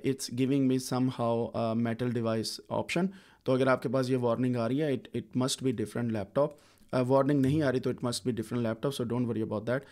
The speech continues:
अगर आपके पास ये मॉडल कंपाइल करने के बाद कुछ रिजल्ट थोड़ा सा डिफरेंट भी आए। अच्छा जी,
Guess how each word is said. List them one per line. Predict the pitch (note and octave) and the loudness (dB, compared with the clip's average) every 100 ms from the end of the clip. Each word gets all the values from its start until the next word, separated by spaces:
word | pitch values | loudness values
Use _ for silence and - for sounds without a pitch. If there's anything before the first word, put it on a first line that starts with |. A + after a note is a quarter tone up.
| - - - | -20 -10 -2
अगर | B2 A#2+ | 2 2
आपके | A#2 B2 | 0 -2
पास | B2 B2+ | -2 0
ये | B2 | 0
मॉडल | A#2 A2 A#2+ | 0 0 0
कंपाइल | A#2 A2 A2 | 0 0 -2
करने | G#2 G#2+ G#2+ | -2 -4 -2
के | |
बाद | A2 A#2 - | -2 -2 -2
कुछ | A#2 - | -6 -4
रिजल्ट | G#2+ A#2+ C3 - - | -2 -2 -4 -10 -2
थोड़ा | B2+ B2 | 0 0
सा | B2+ E3 - | 0 -4 -4
डिफरेंट | A#2 - G#2 | -2 -2 -4
भी | - | -6
आए। | - - _ _ - - - - | -10 -12 _ _ -20 -20 -6 2
अच्छा | D#3 D3 | 4 2
जी, | - | 0